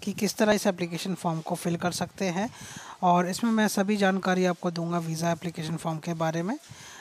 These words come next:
और अभी तक आपने मेरे channel को अभी तक subscribe नहीं किया है तो please channel को subscribe कर लीजिए ताकि ऐसी video मैं आपके लिए बनाता रहूं। आपका subscription कहीं ना कहीं हमको motivate करता है ऐसी videos बनाने के लिए। और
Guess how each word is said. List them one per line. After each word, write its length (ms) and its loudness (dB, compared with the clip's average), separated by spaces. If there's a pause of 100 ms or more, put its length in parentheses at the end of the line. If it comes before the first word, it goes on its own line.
(140)
और 120 6
अभी 180 4
तक 180 2
आपने 180 4
मेरे 180 4
channel 260 2
को 140 2
अभी 140 2
तक 160 -2
subscribe 500 -2
नहीं 100 2
किया 160 0
है 60 2
तो 80 -2
please 220 0
channel 200 0
को 120 -2
subscribe 460 -2
कर 200 0
लीजिए 240 0
ताकि 360 -2
ऐसी 240 -2
video 220 -4
मैं 120 0
आपके 220 -4
लिए 80 -2
बनाता 360 0
रहूं। 240 2 (500)
आपका 260 4
subscription 680 -2
कहीं 160 0
ना 120 0
कहीं 200 -2
हमको 240 -2
motivate 480 0
करता 300 0
है 180 4 (320)
ऐसी 200 2
videos 360 2
बनाने 360 0
के 120 -4
लिए। 260 -2 (160)
और 480 4